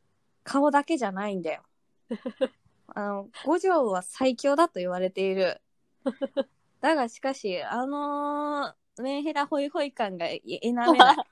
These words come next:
Speaker 2: <laughs> 確かに。
Speaker 1: <laughs> 寄ってくるミーハーな女どもも多分いるのよ、五条悟に。
Speaker 2: いや、いるいる。
Speaker 1: 私も顔で五条悟が好きだったから。
Speaker 2: うん。
Speaker 1: でも、よくよく気づいてみると、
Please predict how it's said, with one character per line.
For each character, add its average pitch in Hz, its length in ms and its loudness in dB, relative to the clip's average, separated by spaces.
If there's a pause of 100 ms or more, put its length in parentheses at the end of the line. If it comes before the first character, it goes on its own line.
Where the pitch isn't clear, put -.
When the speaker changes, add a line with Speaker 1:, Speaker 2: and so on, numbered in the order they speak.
(560)
Speaker 2:
<laughs> - 800 -6
確 269 260 -2
か 214 120 0
に。 160 160 -8 (720)
Speaker 1:
<laughs> - 680 -2
寄 262 120 6
っ - 80 0
て 339 160 -2
く 403 140 2
る 254 220 2
ミ 226 200 -4
ー 294 40 -4
ハ 269 160 2
ー 254 40 -2
な 254 160 -2
女 277 300 -4
ど 226 140 -6
も 180 100 -8
も 175 100 -10
多 214 160 -6
分 180 120 -12
い 208 120 -12
る 254 120 -4
の 208 100 -6
よ、 165 120 -6
五 185 120 -2
条 165 120 -10
悟 170 340 -8
に。 160 120 -6
Speaker 2:
い 208 40 0
や、 185 100 2
い 202 120 2
る 202 120 0
い 170 60 -2
る。 160 200 -6 (200)
Speaker 1:
私 240 440 -2
も 302 280 -2 (120)
顔 294 300 -2
で 285 300 -4
五 196 120 -6
条 185 120 -8
悟 175 280 -10
が 180 100 -8
好 - 80 -20
き 170 100 -10
だ 151 60 -4
っ - 60 -18
た - 80 -14
か - 120 -8
ら。 135 140 -8 (180)
Speaker 2:
う 202 60 -12
ん。 180 220 -12 (480)
Speaker 1:
で 269 120 -8
も、 220 200 -6 (160)
よ 359 160 0
く 415 160 -2
よ 403 100 0
く 349 140 -14
気 339 180 -2
づ 381 200 -2
い 302 80 -6
て 202 160 -10
み 214 140 -6
る 185 120 -4
と、 285 440 2